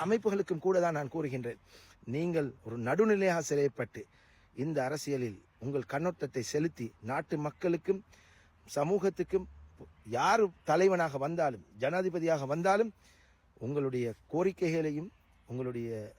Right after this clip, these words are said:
சரியான நிலைப்பாட்டையும் தெரிவித்து எங்களுடைய மக்களுக்கு தேவையான மாற்றத்தை முன்வையுங்கள். அதை தவிர்த்து யாருக்கும் சொம்பு தூக்கிகளாக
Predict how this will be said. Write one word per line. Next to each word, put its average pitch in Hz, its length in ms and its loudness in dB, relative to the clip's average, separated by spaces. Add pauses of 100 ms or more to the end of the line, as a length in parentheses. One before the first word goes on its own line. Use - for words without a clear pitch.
(440)
சரியான 175 680 0
நிலைப்பாட்டையும் 143 800 -2
தெரிவித்து 170 440 -4
எங்களுடைய 131 320 -4
மக்களுக்கு 202 480 -4
தேவையான 180 460 -2
மாற்றத்தை 139 600 -6
முன்வையுங்கள். 165 600 2 (380)
அதை 123 200 -2
தவிர்த்து 127 420 -6 (280)
யாருக்கும் 127 460 -6
சொம்பு 160 220 -2
தூக்கிகளாக 117 600 -8